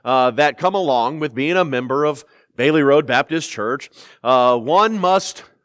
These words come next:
give in the offerings twenty thousand dollars a year. How many of you are good with that?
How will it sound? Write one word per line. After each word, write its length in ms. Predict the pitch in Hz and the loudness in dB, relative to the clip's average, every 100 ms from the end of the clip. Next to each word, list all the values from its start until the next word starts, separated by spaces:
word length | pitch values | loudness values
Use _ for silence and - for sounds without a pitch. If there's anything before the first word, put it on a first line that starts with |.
| _ 90 | _ _
give 540 | 175 147 156 180 - _ _ _ _ _ _ - | 0 4 2 0 -6 _ _ _ _ _ _ -4
in 200 | 156 190 | -2 0
the 140 | 214 | 2
offerings 960 | 170 165 143 117 107 107 131 147 - - _ _ _ _ - | 4 4 2 -4 -8 -8 -10 -10 -10 -12 _ _ _ _ -6
twenty 380 | 175 202 202 196 | -2 0 -2 -4
thousand 500 | 156 165 175 160 156 | 0 0 0 -6 -2
dollars 500 | 131 143 143 143 127 | 2 2 0 -4 -10
a 140 | 113 | -10
year. 380 | 104 110 76 - _ _ _ _ _ _ _ _ _ _ _ _ _ _ _ _ _ _ _ _ _ _ _ _ _ _ _ _ _ _ _ _ _ _ _ _ _ _ _ _ _ | -6 -8 -8 -18 _ _ _ _ _ _ _ _ _ _ _ _ _ _ _ _ _ _ _ _ _ _ _ _ _ _ _ _ _ _ _ _ _ _ _ _ _ _ _ _ _
How 80 | 120 | -10
many 120 | 139 | -10
of 80 | 131 | -6
you 100 | 123 | -6
are 60 | 98 | -6
good 320 | - 123 82 | -4 -6 -6
with 180 | 82 - | -12 -18
that? 220 | 64 | -20